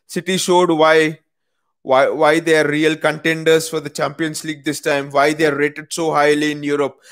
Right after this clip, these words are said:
They control the ball through possession. They were like, it was fa-, the la-,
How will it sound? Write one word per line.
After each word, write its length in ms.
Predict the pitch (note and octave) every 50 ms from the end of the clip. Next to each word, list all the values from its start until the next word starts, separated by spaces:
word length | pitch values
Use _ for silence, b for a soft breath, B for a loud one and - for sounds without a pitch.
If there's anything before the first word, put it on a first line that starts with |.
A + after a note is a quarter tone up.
| B B -
They 80 | D3
control 520 | C#3+ - C3 C3+ C#3+ - E3 E3+ F3 E3+ E3+
the 100 | E3 D3+
ball 360 | A#2+ - C#3+ D3 D#3+ D#3+ D#3+
through 180 | D3 D#3 D#3 C#3+
possession. 760 | _ - D3+ C#3 C3 C#3+ D3 C#3 - - D3 C3+ C3 B2+ _ _ _ _ _ _ _ _ _ _
They 120 | D3 D3
were 160 | C#3+ D3 D3 C#3+
like, 280 | D3 D3 D3 D3 D3
it 600 | - - _ _ _ _ _ - - - _ _ -
was 140 | D#3+ -
fa-, 160 | - - E3 D#3
the 160 | D3+ D#3 C#3+
la-, 260 | D3+ D#3 D#3 D#3+